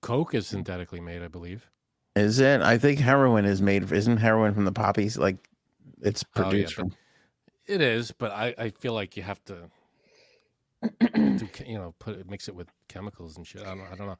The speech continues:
Speaker 3: He
Speaker 1: Coke, you definitely, I saw there was a special, uh, I think it was actually Gordon Ramsay, believe it or not, went to, like, some country that they were making it, and there was, like, they showed the process of how they ma-,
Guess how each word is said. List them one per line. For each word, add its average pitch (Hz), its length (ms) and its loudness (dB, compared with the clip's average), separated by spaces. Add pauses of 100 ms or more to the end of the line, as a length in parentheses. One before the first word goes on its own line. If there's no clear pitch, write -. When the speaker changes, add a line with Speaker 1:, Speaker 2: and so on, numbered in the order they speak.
Speaker 3:
He 277 220 10
Speaker 1:
Coke, 143 320 2
you 117 60 -2
definitely, 110 420 -4
I 110 100 0
saw 135 300 2
there 117 120 -2
was 113 120 -2
a 101 60 -4
special, 110 600 -6 (760)
uh, 101 340 -6
I 101 80 -10 (340)
think 147 220 0
it 147 60 -2
was 120 140 -4 (260)
actually 120 340 -4
Gordon 123 360 0
Ramsay, 120 420 0
believe 98 260 -8
it 98 40 -4
or 98 100 -4
not, 98 240 -6 (340)
went 117 260 -2
to, 117 100 0
like, 107 220 0
some 107 220 -4
country 127 640 -2 (320)
that 98 160 -10
they 110 80 -6
were 95 120 -6
making 120 520 -4
it, 123 260 -2 (460)
and 107 180 -6
there 101 120 -2
was, 101 200 -4
like, 101 360 -6 (320)
they 117 140 -6
showed 117 280 -4
the 101 60 -10
process 117 760 -10
of 98 240 -14
how 104 180 -10
they 98 120 -10
ma-, 101 180 -10